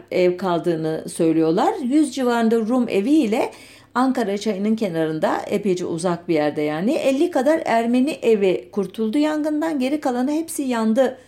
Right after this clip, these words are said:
diye yazıyor, e, raporda. E, ayrıca yangında Ankara Rum Metropolitanesi'nin,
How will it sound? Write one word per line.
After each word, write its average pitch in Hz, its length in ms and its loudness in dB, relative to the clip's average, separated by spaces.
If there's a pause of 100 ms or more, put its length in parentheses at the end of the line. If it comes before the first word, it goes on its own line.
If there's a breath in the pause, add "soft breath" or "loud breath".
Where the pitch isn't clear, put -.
(240 loud breath)
diye 170 200 2
yazıyor, 156 520 0 (140)
e, 151 160 -4
raporda. 147 640 0 (600 loud breath)
E, 277 580 2
ayrıca 311 360 2
yangında 285 580 0
Ankara 262 500 0
Rum 254 240 0
Metropolitanesi'nin, 226 1200 0